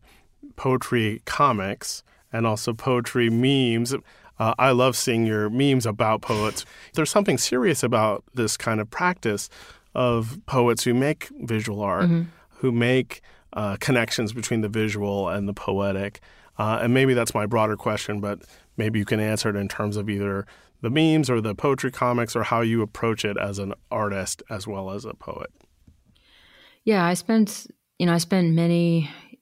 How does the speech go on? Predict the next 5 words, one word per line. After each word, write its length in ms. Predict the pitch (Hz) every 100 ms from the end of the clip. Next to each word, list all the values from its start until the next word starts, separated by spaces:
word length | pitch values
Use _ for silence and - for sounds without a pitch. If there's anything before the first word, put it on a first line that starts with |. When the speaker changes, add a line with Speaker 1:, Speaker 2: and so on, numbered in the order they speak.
| -
Speaker 2:
years 840 | 175 170 165 151 147 147 - -
thinking 520 | - 170 160 156 151
about 560 | 147 143 147 147 139 - - - -
visual 920 | 160 160 156 147 151 - 156 - - _ _ _ -
art, 400 | 160 151 151 -